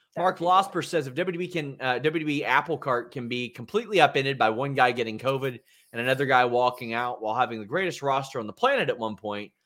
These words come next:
Speaker 2: they deserve all the booking problems they stuck with." Well, buddy,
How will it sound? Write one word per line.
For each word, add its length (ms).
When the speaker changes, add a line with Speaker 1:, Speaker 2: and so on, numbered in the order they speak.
Speaker 2:
they 80
deserve 340
all 120
the 100
booking 320
problems 400
they 100
stuck 400
with." 160
Well, 100
buddy, 520